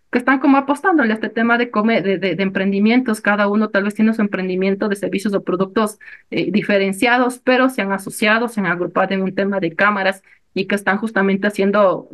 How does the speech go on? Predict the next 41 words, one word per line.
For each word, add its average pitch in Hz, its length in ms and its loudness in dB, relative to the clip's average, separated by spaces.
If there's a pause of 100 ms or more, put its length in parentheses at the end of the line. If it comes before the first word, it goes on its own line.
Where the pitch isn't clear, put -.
fortalecimiento 190 840 0
de 196 60 2
estos 190 220 -2
emprendimientos 180 680 -2
a 170 80 -2
través 170 300 0
de - 60 -16
este - 120 -18
tipo 160 240 0
de 156 60 4
organizaciones. - 720 -4
Entonces, 175 320 -2
el - 40 -10
tema 202 280 0
de 196 100 0
la 165 140 2
organización 170 800 -2 (440)
no 202 320 4
es 220 140 2
necesariamente 202 800 0
algo 196 340 2
micro, 220 520 2 (320)
algo 214 260 0
que 214 100 -4
se 190 160 -4
queda 214 240 0
chiquitito 202 520 -2
en 208 100 0
el 180 120 -4
pueblo, 208 340 0
en 202 60 2
el 190 100 0
barrio, 202 280 0
sino 190 240 -4
que - 120 -4
también 185 480 -2
ya 185 140 0
llega 196 200 0
a - 20 0
niveles 196 400 -2
muchísimo 190 540 0